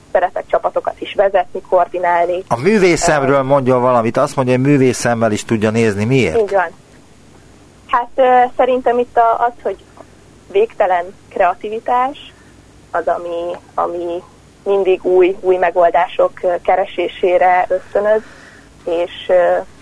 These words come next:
Speaker 1: és az, hogy egy kicsit elrugaszkodjak a, a megszokott utaktól, és valamilyen újdonságot keresek, amit még lehet, hogy senki nem csinált előttem. Lehet, hogy butaságnak tűnik először, de az is lehet, hogy egy, egy új felfedezéshez fog,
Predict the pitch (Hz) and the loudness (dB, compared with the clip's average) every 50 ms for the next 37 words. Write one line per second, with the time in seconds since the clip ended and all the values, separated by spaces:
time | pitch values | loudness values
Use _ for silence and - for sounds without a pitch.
0 | - - - - - - - 214 - 240 247 - - 185 196 - - 208 - 196 | -20 -20 -20 -20 -14 -10 -6 -2 0 0 0 0 0 -2 -2 -2 -4 -8 -8 -4
1 | - 185 165 170 170 160 - 170 175 - - - 165 160 - 160 - - 170 170 | 0 0 0 0 0 0 0 -2 -2 -2 -4 -6 -4 0 0 -2 0 0 0 0
2 | 156 175 175 165 - - - 165 - - 170 - - - - - - - - - | 0 0 -2 -6 -6 -6 -6 -2 0 0 -2 -2 -4 -12 -20 -20 -20 -20 -20 -20
3 | - - - - - - - 196 - 185 170 - - - 180 180 180 185 - - | -20 -20 -20 -20 -12 -8 -6 -2 -2 -2 -2 -2 0 0 2 2 0 0 -2 0
4 | 180 170 165 175 165 165 165 165 190 - - - - - - - - - - 180 | 0 0 0 -2 -2 -2 -2 -2 -4 -8 -16 -20 -20 -20 -20 -20 -14 -4 0 0
5 | 180 170 185 160 185 - - 170 165 160 160 - - 220 202 196 - - 175 - | 2 2 2 0 0 -2 -2 -2 -2 -2 -2 -2 0 0 0 0 -2 -4 -2 -2
6 | 190 180 170 - - 165 156 170 156 165 - - - - - 156 156 - - 170 | -2 -2 -2 -4 -6 -4 -2 -2 -2 -2 -4 -10 -12 -10 -10 -10 -8 -8 -8 -8
7 | 170 170 - - 185 170 170 180 - - 190 202 214 - - 233 240 254 208 170 | -8 -8 -8 -6 -4 -2 -2 0 0 0 0 0 0 -2 -2 0 0 0 0 -2
8 | - - 175 151 185 190 - 165 - - 165 180 180 196 - - - 185 170 170 | -4 -8 -10 -10 -8 -6 -6 -6 -6 -6 -8 -8 -8 -10 -14 -14 -12 -12 -8 -4
9 | - 180 185 190 202 196 - 208 202 190 - 196 190 202 - - - - - - | -2 -2 0 0 -2 -2 0 0 0 0 0 -2 -2 -2 -4 -12 -20 -10 -6 -4
10 | 175 175 170 - - 165 170 180 175 - - 170 160 160 156 160 156 - - 175 | -4 -4 -6 -6 -6 -4 -4 -4 -6 -4 -2 0 0 2 0 0 -2 -2 -4 -4
11 | 170 143 147 - - - - 147 - - - - - - - 123 - - 156 175 | -4 -2 -4 -6 -4 -2 -2 -2 -2 -2 -2 -2 -2 -2 -2 -4 -6 -6 -6 -6
12 | - - 180 170 165 | -4 -2 -4 -4 -4